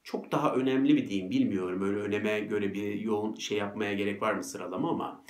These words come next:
ikinci faydası da şu. Sevgili dostlar, meditasyon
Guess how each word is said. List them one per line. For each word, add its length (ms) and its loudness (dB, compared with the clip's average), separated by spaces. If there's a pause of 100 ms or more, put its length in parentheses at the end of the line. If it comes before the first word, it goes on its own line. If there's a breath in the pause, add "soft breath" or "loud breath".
(320 loud breath)
ikinci 560 4 (540 loud breath)
faydası 480 0
da 100 2
şu. 340 -6 (640 soft breath)
Sevgili 240 0
dostlar, 240 0
meditasyon 960 -2